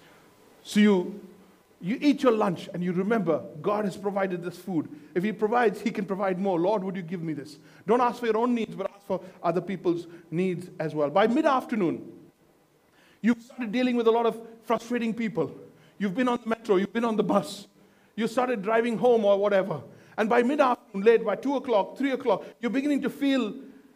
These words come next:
like you've already messed up a little bit. You've let fly a little bit. And that's the time to stop and ask for forgiveness. Write it down. Number five, ask for forgiveness in the afternoon. That's called confession. Ask for forgiveness in the afternoon. Don't wait for night.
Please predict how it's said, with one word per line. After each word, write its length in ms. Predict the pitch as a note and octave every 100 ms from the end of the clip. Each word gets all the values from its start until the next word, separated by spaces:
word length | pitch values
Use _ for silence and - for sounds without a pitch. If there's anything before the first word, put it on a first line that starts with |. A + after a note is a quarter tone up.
| _ -
like 200 | A3+ A#3
you've 120 | A#3+
already 460 | A#3+ C4 C4 B3+ A3+
messed 420 | G3 G#3+ - -
up 140 | A3 G3
a 40 |
little 220 | F#3+ G3
bit. 340 | E3 E3 - A#3
You've 160 | A#3
let 160 | A3+ A3
fly 300 | - B3+ A#3
a 100 | A3+
little 220 | G#3+ G#3
bit. 280 | E3 D3 - - - _ -
And 100 | G3
that's 180 | B3 B3
the 80 | C4
time 200 | A#3+ A3+
to 60 |
stop 340 | - - B3 B3
and 80 | A3
ask 200 | A3 -
for 100 | G#3+
forgiveness. 440 | G3+ F3+ E3+ D#3
Write 200 | A3+ B3
it 80 | A3
down. 220 | F3+ C#3+ - -
Number 160 | G#3+
five, 400 | A3+ A#3+ F#3+ D#3 - -
ask 240 | B3 C4
for 100 | B3+
forgiveness 440 | B3 A#3 A3+ A3 A3+
in 120 | G#3+
the 120 | G3+
afternoon. 460 | F#3+ F#3+ F#3+ D#3 C3
That's 200 | E3+ E3+
called 220 | G#3+ G3+
confession. 500 | A3+ F3 F3 D#3+ C3 - - _ _ _ _ -
Ask 300 | A#3+ C4+ -
for 120 | A#3+
forgiveness 480 | A#3 G#3+ A3+ A3+ A3+
in 80 | G#3+
the 140 | G#3+
afternoon. 480 | G3 G3 G3 C#3 C#3
Don't 220 | B3 C#4
wait 180 | A#3+ -
for 100 | G#3+
night. 340 | F3+ G#3 -